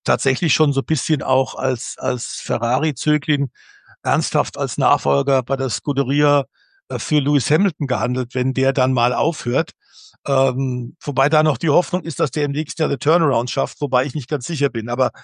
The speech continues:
Behrmann ist einer von diesen Kronprinzen, die jetzt wirklich in der zweiten Saisonhälfte für ordentlich Furore sorgen. <clears throat> Es ist nicht nur der zwanzigjährige, äh, Engländer, es ist auch ja zu Saisonbeginn vor allem sehr stark Isaac Hadjar,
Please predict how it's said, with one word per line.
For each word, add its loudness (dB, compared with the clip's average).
Behrmann 4
ist -2
einer 2
von 0
diesen -2
Kronprinzen, 0
die -2
jetzt 0
wirklich 2
in -8
der 0
zweiten 2
Saisonhälfte 0
für -2
ordentlich -2
Furore 0
sorgen. 2
<clears throat> -20
Es 2
ist 0
nicht 0
nur 0
der 2
zwanzigjährige, 0
äh, -2
Engländer, 0
es -4
ist -12
auch 0
ja 4
zu -8
Saisonbeginn 0
vor 0
allem 2
sehr 0
stark 0
Isaac 2
Hadjar, 2